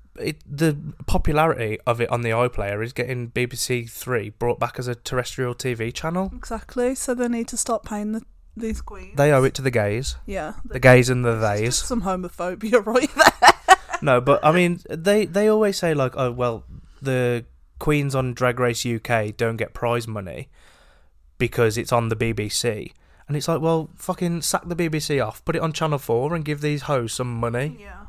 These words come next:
Speaker 1: Do you know what I mean?
Speaker 2: Yeah. Um, but as, as far as it goes for
Speaker 1: Give her her money!
Speaker 2: <laughs> As far as
Speaker 1: She
Speaker 2: it
Speaker 1: deserves to be paid for the work she's been doing. Give her her money!
Speaker 2: <laughs> Oh my God, shut up.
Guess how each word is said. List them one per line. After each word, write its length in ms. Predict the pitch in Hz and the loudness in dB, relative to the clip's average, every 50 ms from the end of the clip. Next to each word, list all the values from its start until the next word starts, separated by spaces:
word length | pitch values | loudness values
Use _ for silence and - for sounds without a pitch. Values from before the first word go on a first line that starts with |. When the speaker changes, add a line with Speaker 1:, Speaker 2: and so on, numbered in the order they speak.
| - - | -12 -12
Speaker 1:
Do 40 | - - | -10 -8
you 20 | |
know 100 | 156 156 | -6 -6
what 80 | 156 160 | -4 -4
I 40 | 160 | -2
mean? 340 | 175 180 156 110 101 - - | -2 -2 -2 -4 -6 -6 -6
Speaker 2:
Yeah. 240 | 202 185 156 175 - - - - - - - - - - | -6 -6 -6 -6 -10 -14 -18 -20 -20 -18 -18 -8 -2 0
Um, 320 | 240 226 226 226 208 - - - - - - - - - - - - - - - | 2 2 2 0 -4 -10 -14 -18 -18 -18 -20 -20 -20 -20 -20 -20 -20 -20 -6 2
but 100 | - 339 - 370 | 2 4 6 6
as, 160 | 370 381 - - | 4 2 2 -4
as 100 | - - | -8 -8
far 240 | - - 370 330 330 | 0 2 4 4 4
as 140 | 349 330 - | 2 0 -4
it 80 | 330 277 | -6 0
goes 300 | 311 294 294 294 277 - | 0 0 2 0 -2 0
for 80 | - - | 4 6
Speaker 1:
Give 160 | 523 - - | 8 8 10
her 200 | - 277 247 240 | 10 8 10 10
her 120 | 247 220 196 | 10 8 8
money! 560 | 190 196 190 185 180 170 151 135 120 - - - | 8 8 10 10 10 10 10 8 6 2 -2 -4
Speaker 2:
<laughs> 40 | - - - - 269 - - 262 320 - - - 294 - - - - - - - 523 - - - - - - - 302 254 - - - - - - - - - - - - 440 427 - | -4 -2 -2 -2 -2 0 -2 -2 -2 -4 -2 -2 -2 -2 -2 -8 -20 -10 -8 -8 -8 -8 -10 -14 -16 -16 -10 -8 -6 -6 -6 -8 -12 -14 -16 -20 -20 -18 -12 -8 2 2 4 4 6
As 220 | 277 - - - | 4 2 2 0
far 300 | - - 339 302 320 381 370 | 6 8 10 10 10 10 6
as 120 | 359 339 | 4 4
Speaker 1:
She 100 | - 453 | 2 6
Speaker 2:
it 60 | 440 | 6
Speaker 1:
deserves 340 | 440 403 269 285 269 262 - | 8 8 8 6 6 6 4
to 80 | - 302 | 0 -4
be 80 | 339 | 2
paid 500 | - 427 427 359 339 330 311 285 254 220 185 | 4 6 8 8 8 10 10 10 10 10 8
for 80 | 185 233 | 4 0
the 120 | 214 214 | 0 2
work 220 | 202 214 202 185 160 | 4 6 4 4 2
she's 220 | - 196 185 165 | 2 0 0 0
been 160 | 165 170 165 | -2 -4 0
doing. 440 | 151 160 156 156 156 165 185 226 254 | 4 4 6 6 6 4 4 0 2
Give 200 | 240 302 294 294 | 2 2 4 6
her 220 | 294 294 277 277 247 | 8 8 8 10 8
her 100 | 277 269 | 8 8
money! 580 | 277 285 277 262 247 226 196 180 160 127 120 120 | 8 6 8 8 8 8 8 8 6 4 0 -4
Speaker 2:
<laughs> 40 | - - - - - - - - - - 247 240 - - - | -10 -12 -14 -16 -10 -10 -10 -10 -8 -6 -6 -6 -6 -6 -6
Oh 120 | 269 - - | -8 -6 -6
my 80 | - - - - | -8 -8 -8 -8
God, 100 | - - - - | -10 -10 -10 -14
shut 540 | - - - - - - 330 - - - - - - - - - - - | -16 -16 -18 -12 -12 -12 -12 -12 -12 -12 -12 -10 -8 -10 -10 -8 -8 -10
up. 720 | - - - - - 359 - - 480 - - - - | -10 -10 -14 -14 -14 -8 4 6 8 8 8 4 -2